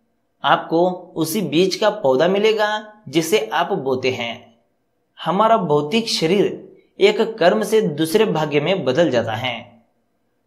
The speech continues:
हरे कृष्ण का जप हमें हमारे सकारात्मक कर्मों का निर्माण करने में मदद करता है, क्योंकि कृष्ण जप का अर्थ है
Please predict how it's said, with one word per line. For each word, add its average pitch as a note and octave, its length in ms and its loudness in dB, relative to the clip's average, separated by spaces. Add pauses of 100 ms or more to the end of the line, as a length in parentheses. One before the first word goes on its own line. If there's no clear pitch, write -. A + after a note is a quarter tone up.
हरे B2+ 160 2
कृष्ण D3 360 -4
का D#3 180 4
जप D3+ 680 0 (100)
हमें F3 440 0 (240)
हमारे G#3 320 0
सकारात्मक G3+ 840 0
कर्मों D#3 300 4
का G3+ 200 4
निर्माण E3+ 460 0
करने F#3+ 300 2
में D#3+ 320 -4 (220)
मदद F3+ 340 0
करता A#2+ 340 -2
है, A#2 460 -4 (500)
क्योंकि D#3 300 2
कृष्ण F#3 520 0
जप F#3 320 2
का F#3+ 100 4
अर्थ - 400 -2
है - 400 -6